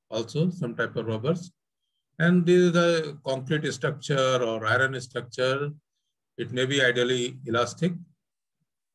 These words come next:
So Hooke's law governs this.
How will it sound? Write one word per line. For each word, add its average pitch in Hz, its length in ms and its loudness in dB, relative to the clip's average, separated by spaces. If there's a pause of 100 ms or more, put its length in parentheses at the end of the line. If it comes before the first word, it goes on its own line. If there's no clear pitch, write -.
(1700)
So - 140 -6
Hooke's - 280 0
law 156 260 2 (440)
governs 117 300 0
this. - 260 -12